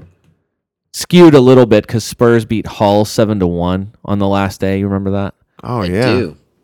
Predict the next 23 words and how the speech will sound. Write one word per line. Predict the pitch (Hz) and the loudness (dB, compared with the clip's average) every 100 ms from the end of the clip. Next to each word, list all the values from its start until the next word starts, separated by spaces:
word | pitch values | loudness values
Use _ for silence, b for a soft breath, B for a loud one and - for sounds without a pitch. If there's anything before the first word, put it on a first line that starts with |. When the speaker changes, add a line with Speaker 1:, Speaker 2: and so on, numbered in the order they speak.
| _ | _
Speaker 1:
City | - 160 147 | -2 2 4
beat | 131 127 127 | 4 2 0
Watford | 98 104 110 117 110 | 0 0 0 0 0
at | - 101 - | 0 -4 -2
Watford | 95 95 107 95 | -2 -2 -6 -6
five | - 101 95 85 | -4 -2 -2 -4
nothing. | 82 85 95 98 104 _ _ _ _ _ _ _ _ | -8 -6 -8 -8 -14 _ _ _ _ _ _ _ _
Other | 131 139 151 | 2 6 6
than | 123 104 | 4 0
that, | 95 101 143 - - _ _ _ _ _ _ _ _ | -2 -4 -6 -10 -20 _ _ _ _ _ _ _ _
home | 143 131 135 | 2 4 2
sides | - 135 120 120 98 - | -2 0 2 0 -2 -4
outscored | 107 101 - 107 107 | -2 -4 -6 -2 -2
the | 101 95 | 0 0
away | 92 90 90 | 0 0 -4
sides | - 90 85 - - | -6 -8 -8 -12 -14
two | - | -6
years | 95 90 87 | -4 -2 -4
ago, | 90 76 73 - | -6 -10 -12 -14
seventeen | _ - 117 101 90 - 101 90 | _ -6 -4 -4 -8 -12 -12 -12
to | 85 | -14
seven. | - - 87 76 55 95 _ _ _ _ _ _ _ _ _ _ | -18 -12 -12 -10 -14 -18 _ _ _ _ _ _ _ _ _ _
Speaker 3:
Huh. | _ 87 71 | _ -20 -20